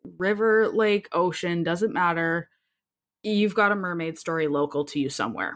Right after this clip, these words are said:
somewhat local to you. And it's, they're all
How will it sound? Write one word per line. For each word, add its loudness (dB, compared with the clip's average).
somewhat -2
local -8
to -6
you. -4
And 0
it's, -4
they're 4
all 2